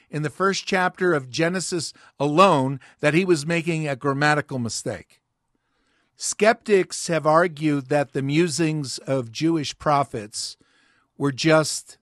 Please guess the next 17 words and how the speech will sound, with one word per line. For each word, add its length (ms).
the 400
idiosyncratic 1040
beliefs 640
of 180
a 300
minor 520
tribe 680
among 320
thousands 640
of 120
such 380
tribes. 640
But 380
four 360
thousand 500
years 540
later, 720